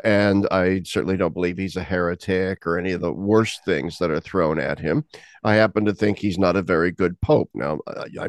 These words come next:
know you don't necessarily share that view, but, uh, that's my view. I, I think he's, let's just leave it at that, not a very good pope. Uh, all that being said, though,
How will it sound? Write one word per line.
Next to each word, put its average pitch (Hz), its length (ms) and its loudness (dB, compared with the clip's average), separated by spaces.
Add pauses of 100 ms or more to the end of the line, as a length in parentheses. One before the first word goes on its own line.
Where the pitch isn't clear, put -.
(160)
know 90 180 -4
you 95 140 -2
don't 92 160 -2
necessarily 87 420 -2
share 107 240 0
that 90 220 2
view, 104 160 2
but, 156 160 0 (420)
uh, 98 300 2
that's 110 260 2
my 147 180 6
view. 67 240 0
I, 80 260 0
I - 20 0
think 98 220 -4
he's, 95 340 -6 (160)
let's 104 180 -2
just 104 220 -8
leave 104 160 4
it 98 40 4
at 95 120 -2
that, 85 200 2
not 104 220 2
a 104 60 2
very 90 280 2
good 87 300 -4
pope. - 340 2 (600)
Uh, - 60 2
all 233 180 6
that 254 180 4
being 151 160 6
said, 254 300 4
though, 107 360 2